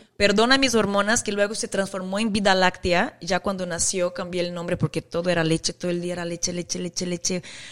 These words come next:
Güey, yo estaba hasta la madre y yo, todas las cuentas que yo encontraba era de qué linda la lactancia, lactancia es lo máximo,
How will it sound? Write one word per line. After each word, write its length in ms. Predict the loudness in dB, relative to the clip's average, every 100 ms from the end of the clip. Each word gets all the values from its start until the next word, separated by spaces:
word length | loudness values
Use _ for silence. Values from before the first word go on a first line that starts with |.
| -18 -20 -2
Güey, 160 | 2 2
yo 60 |
estaba 220 | 2 0 0
hasta 220 | -2 -2
la 120 | -2
madre 520 | 0 2 4 4 2
y 140 | -2 -2
yo, 160 | 0
todas 240 | 0 2 4
las 160 | 2
cuentas 320 | 0 0 0 -2
que 100 | -2
yo 80 |
encontraba 720 | -4 -4 -8 -6 -2 0 0 0
era 160 | 0
de 140 | -2 -4
qué 100 | -6
linda 260 | -4 -4
la 60 | -6
lactancia, 500 | -8 -8 -10 -6 -6
lactancia 380 | -6 -6 -6 -4
es 60 |
lo 80 | -4
máximo, 580 | -6 -8 -8 -8 -8